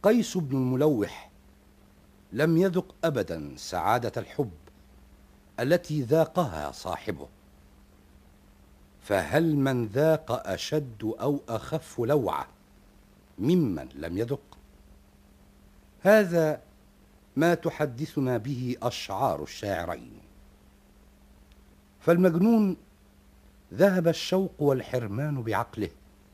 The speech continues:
ولم يبق منه شيء. أما ابن ذريح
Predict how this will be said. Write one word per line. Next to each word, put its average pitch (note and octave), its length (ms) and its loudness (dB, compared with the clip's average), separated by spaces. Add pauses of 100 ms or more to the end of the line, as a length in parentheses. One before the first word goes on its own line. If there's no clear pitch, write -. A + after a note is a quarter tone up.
(580)
ولم D#3+ 400 4
يبق E3 300 0
منه C#3+ 320 0
شيء. - 300 -8 (1600)
أما G2 280 0
ابن D3+ 220 0
ذريح C3+ 580 -2